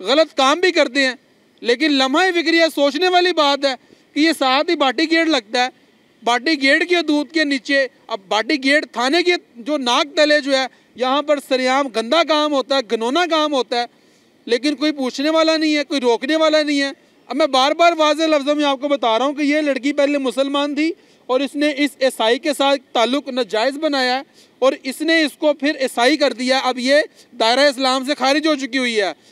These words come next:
अब ये जो खातून है, ये मुसलमान नहीं रही। अब ख़ुद बता रही है कि मैं भी ईसाई हो चुकी हुई हूँ, लेकिन लम्हा फिक्री है कि इसको कौन रोकेगा। ये मेरा इस्लामी जमहूरिया मुल्क जो पाकिस्तान है, ये ला इलाहा इल्लल्लाह मुहम्मद रसूलुल्लाह की बुनियाद पर बना है,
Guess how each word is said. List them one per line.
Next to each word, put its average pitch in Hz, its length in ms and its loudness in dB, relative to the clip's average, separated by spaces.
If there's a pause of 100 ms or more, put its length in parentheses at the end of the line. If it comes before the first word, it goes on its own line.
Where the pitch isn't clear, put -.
(120)
अब 277 220 -2
ये 285 280 2
जो 262 200 -4
खातून 262 480 0
है, 277 240 0
ये 262 140 -2
मुसलमान 285 540 -2
नहीं 285 200 0
रही। 208 240 -2 (260)
अब 233 120 -2
ख़ुद 294 200 -4
बता 285 340 2
रही 294 120 0
है 302 60 0
कि 285 80 -4
मैं 277 160 0
भी 294 140 2
ईसाई 254 280 -2
हो 254 140 2
चुकी 208 220 -14
हुई 196 180 -8
हूँ, 160 120 -10 (260)
लेकिन 226 340 -2
लम्हा 226 340 -2 (100)
फिक्री 254 300 -4
है 262 160 0 (240)
कि 254 80 -4
इसको 269 300 -4
कौन 269 260 -2
रोकेगा। 190 480 -2 (260)
ये 254 140 -2
मेरा 262 260 2
इस्लामी 247 400 -4
जमहूरिया 240 360 -2
मुल्क 247 240 -2 (280)
जो 240 220 -2
पाकिस्तान 240 640 -2
है, 269 120 -2 (140)
ये 233 120 -2
ला 240 280 0
इलाहा 269 220 0
इल्लल्लाह 269 400 -2
मुहम्मद 262 420 -4
रसूलुल्लाह 254 460 -6
की 247 100 -10
बुनियाद 247 240 -8
पर 247 140 -4
बना 202 200 -8
है, 170 120 -8